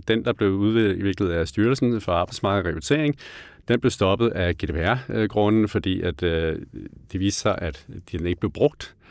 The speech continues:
ude i, øh, i, øh, i kommunen, så de havde lov til at, at lave den, men når den ikke blev brugt,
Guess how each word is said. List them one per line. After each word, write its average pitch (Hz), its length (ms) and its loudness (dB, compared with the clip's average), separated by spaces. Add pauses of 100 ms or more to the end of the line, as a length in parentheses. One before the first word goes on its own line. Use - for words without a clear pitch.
(200)
ude 110 320 4
i, 90 280 0
øh, 85 280 -4
i, 82 360 -6
øh, 80 160 -6
i 85 120 -8
kommunen, 120 380 2
så 104 120 -2
de 98 120 -2
havde 135 160 6
lov 120 240 4
til - 160 0
at, 117 160 2
at 85 240 -2
lave 127 220 4
den, 190 120 -2 (300)
men 104 140 2
når 104 200 2
den 117 80 0
ikke 160 120 2
blev 104 100 0
brugt, - 360 2